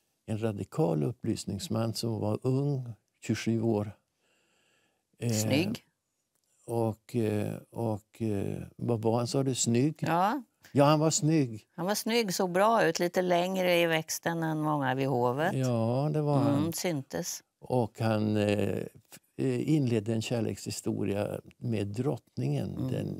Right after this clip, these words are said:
Speaker 1: lilla engelska drottningen. Och där börjar allting krackelera.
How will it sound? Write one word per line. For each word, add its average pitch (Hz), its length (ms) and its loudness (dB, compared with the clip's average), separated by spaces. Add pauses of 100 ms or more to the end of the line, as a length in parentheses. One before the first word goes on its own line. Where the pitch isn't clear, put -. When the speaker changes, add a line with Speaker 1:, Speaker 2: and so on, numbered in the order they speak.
Speaker 1:
lilla 101 260 2
engelska 98 680 -4
drottningen. 101 760 -6 (2000)
Och 143 200 2
där 127 800 2 (1080)
börjar 104 420 2
allting 104 520 -2
krackelera. 110 920 -4